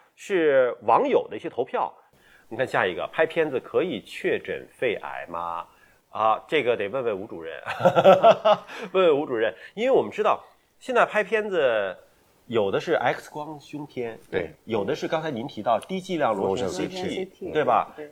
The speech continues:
Speaker 1: 呃，但是好像在吴主任这儿，这些都不行，是不是？
Speaker 3: <laughs> 也不是。
Speaker 1: 啊。
Speaker 3: 呃，实际上呢，它是一个相对的。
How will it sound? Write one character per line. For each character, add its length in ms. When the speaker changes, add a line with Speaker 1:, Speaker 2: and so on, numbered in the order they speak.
Speaker 1:
呃， 440
但 160
是 120
好 180
像 180
在 480
吴 180
主 140
任 120
这 80
儿， 200
这 120
些 140
都 120
不 100
行， 160
是 160
不 160
是？ 200
Speaker 3:
<laughs> 300
也 120
不 140
是。 180
Speaker 1:
啊。 240
Speaker 3:
呃， 300
实 200
际 80
上 180
呢， 180
它 340
是 200
一 120
个 120
相 260
对 140
的。 120